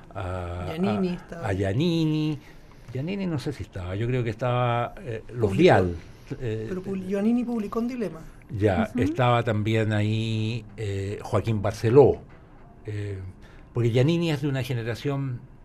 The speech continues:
Speaker 1: más joven, digamos.
Speaker 2: Mm.
Speaker 1: Estos, estos son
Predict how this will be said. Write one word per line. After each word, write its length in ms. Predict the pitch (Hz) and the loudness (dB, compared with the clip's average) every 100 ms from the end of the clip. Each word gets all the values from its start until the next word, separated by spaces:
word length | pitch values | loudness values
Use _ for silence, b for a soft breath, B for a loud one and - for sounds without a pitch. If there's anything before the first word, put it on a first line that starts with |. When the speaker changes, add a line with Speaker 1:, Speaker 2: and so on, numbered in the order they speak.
| - | -10
Speaker 1:
más 100 | 113 | -6
joven, 420 | - 190 90 78 76 | 2 4 4 0 -12
digamos. 360 | - 160 156 - | -16 -16 -18 -14
Speaker 2:
Mm. 540 | 156 131 123 - - | -12 -12 -12 -16 -12
Speaker 1:
Estos, 320 | - - 104 107 | -10 -6 -6 -6
estos 380 | 123 - 104 98 | -10 -6 -8 -6
son 460 | 113 104 101 95 | -8 -8 -8 -10